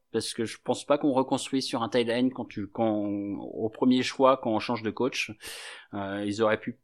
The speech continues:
préparer, euh, l'après Ryan, euh, par exemple, sachant que quand, quand on sait qu'à la prochaine draft, il y a pas de Q B vraiment exceptionnel qui sort,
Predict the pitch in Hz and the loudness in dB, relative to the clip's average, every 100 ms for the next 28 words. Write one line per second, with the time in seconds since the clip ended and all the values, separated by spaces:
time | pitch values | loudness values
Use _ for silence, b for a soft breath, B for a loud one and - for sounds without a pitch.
0 | - 107 117 - 127 117 127 131 123 101 | -10 2 4 6 6 6 6 6 6 6
1 | 107 107 127 113 113 113 117 127 117 98 | 4 2 0 2 4 6 6 6 4 0
2 | 85 101 98 95 104 104 104 113 147 - | -4 -4 -4 0 2 2 0 -2 -2 -4
3 | 104 - 113 - 101 98 95 113 110 101 | -6 -4 -4 -2 -2 -2 -4 -8 -8 -8
4 | - _ _ - - 113 110 - 127 117 | -14 _ _ -20 -4 -2 -2 0 0 0
5 | 101 113 110 110 104 120 - - 123 120 | 0 -2 -4 -2 -2 -2 -2 -2 -2 -4
6 | - 117 113 117 110 110 117 113 - 98 | -6 -4 -2 -2 -2 -2 -2 -4 -6 -6
7 | 110 107 - - - 117 | -6 -6 -8 -6 -2 -2